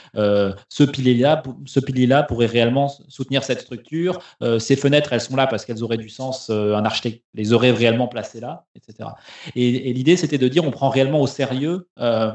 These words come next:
ce qu'on propose aux joueurs, parce qu'en créant un univers qui est réellement cohérent, et cetera, euh, il sera plus immersif, il sera, euh, il aura, il aura plus de valeur, euh, euh, pour jouer dedans. C'est un parti pris, hein, il y a aussi, il y a aussi le parti pris dans l'autre sens de dire, euh,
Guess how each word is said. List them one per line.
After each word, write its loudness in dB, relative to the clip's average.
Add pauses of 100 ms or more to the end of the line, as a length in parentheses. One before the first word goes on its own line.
ce -20
qu'on -4
propose 0
aux 0
joueurs, 2
parce -10
qu'en -2
créant 4
un 4
univers 0
qui -12
est -8
réellement -4
cohérent, -2
et -6
cetera, -6 (280)
euh, -2
il -8
sera 0
plus -2
immersif, -2
il -10
sera, -2 (720)
euh, -2
il 2
aura, 4
il 2
aura 4
plus -4
de 2
valeur, 2
euh, -6 (140)
euh, -12 (120)
pour -6
jouer 0
dedans. -2 (280)
C'est 0
un 4
parti 0
pris, 0
hein, 6
il 6
y 8
a 8
aussi, -2
il -4
y -2
a 0
aussi -4
le -4
parti -10
pris -2
dans -6
l'autre -6
sens -4
de -4
dire, -4
euh, -2